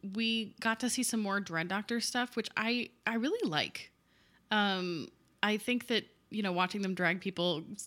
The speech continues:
unconscious through the hospital is kinda fun. Um, you know, we've got some personal issues that people are trying to work through. There's a little bit of panic.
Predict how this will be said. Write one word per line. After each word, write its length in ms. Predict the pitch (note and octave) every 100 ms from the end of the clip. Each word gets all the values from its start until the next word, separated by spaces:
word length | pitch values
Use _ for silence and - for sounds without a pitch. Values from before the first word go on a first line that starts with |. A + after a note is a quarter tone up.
| - - F#3+
unconscious 480 | F#3+ F#3 F3+ F3+
through 100 | F#3
the 80 | E3+
hospital 400 | E3 G3+ - G3+
is 80 | F#3+
kinda 200 | G3+ F3+
fun. 440 | F3+ F#3+ F#3 F#3 - - - - -
Um, 800 | G3 F#3 F3+ F3 E3+ D#3+ D#3+ - - - _
you 120 | - G3
know, 80 |
we've 200 | E3+ E3
got 220 | E3+ D3+ B2
some 380 | G3 D#3 D#3 F3+ - - - - - - - - -
personal 920 | - C#4 A#3+ - C4+ C4 C4+ C#4 C4+
issues 600 | - B3+ - B3+ B3+ C4
that 120 | B3+
people 280 | A#3+ A#3+ A#3+
are 100 | A#3
trying 300 | A#3+ B3 A#3
to 80 | A#3
work 260 | A3 A3+ -
through. 220 | A#3+ A#3
There's 160 | G#3+
a 40 | F#3
little 140 | F#3
bit 140 | F#3 D#3+
of 120 | D#3
panic. 760 | - A3 A3+ A3 G#3+ G#3+ -